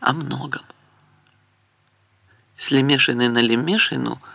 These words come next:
с главки на бочку, с бочки на полицу, потом на водотечник, с яруса на ярус, с уступа на уступ —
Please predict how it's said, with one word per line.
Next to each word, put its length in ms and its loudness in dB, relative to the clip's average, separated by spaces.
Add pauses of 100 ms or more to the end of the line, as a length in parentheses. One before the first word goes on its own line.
(400)
с 120 -2
главки 440 2
на 180 2
бочку, 480 -2
с 60 -4
бочки 400 2
на 180 2
полицу, 720 0 (540)
потом 260 4
на 160 0
водотечник, 960 2 (540)
с 120 -10
яруса 500 4
на 140 2
ярус, 560 -2 (360)
с 140 -10
уступа 420 -4
на 200 -6
уступ — 600 -6